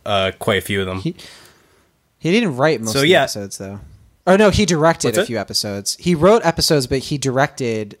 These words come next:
Speaker 2: a few as well.
Speaker 1: Yeah, he, like, wrote, I think, almost every episode. And he directed, like, at least half of them.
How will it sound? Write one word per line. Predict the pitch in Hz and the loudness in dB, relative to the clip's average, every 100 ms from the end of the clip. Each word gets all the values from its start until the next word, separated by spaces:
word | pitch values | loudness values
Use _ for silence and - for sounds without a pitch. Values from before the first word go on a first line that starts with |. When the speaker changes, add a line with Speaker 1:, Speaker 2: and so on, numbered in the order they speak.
| - | -20
Speaker 2:
a | |
few | - 120 | -10 -8
as | 104 | -8
well. | 110 80 - _ _ _ _ _ _ | -8 -12 -16 _ _ _ _ _ _
Speaker 1:
Yeah, | - 160 | 0 0
he, | 143 180 | 4 4
like, | 185 139 | 4 4
wrote, | 185 220 | 4 4
I | 135 | 2
think, | 165 147 | -2 -2
almost | 131 180 151 | 0 0 2
every | 123 123 | 0 0
episode. | 107 98 - 98 98 92 - _ _ _ _ _ _ | -2 -2 -4 -2 -4 -8 -18 _ _ _ _ _ _
And | 113 113 110 95 | 0 2 2 2
he | 127 123 | 4 4
directed, | 117 117 120 117 117 110 95 | 4 2 2 2 0 0 0
like, | 107 101 92 | 0 0 0
at | 104 | -4
least | 104 - | -4 0
half | 98 - | 0 -2
of | - | -8
them. | 95 | -12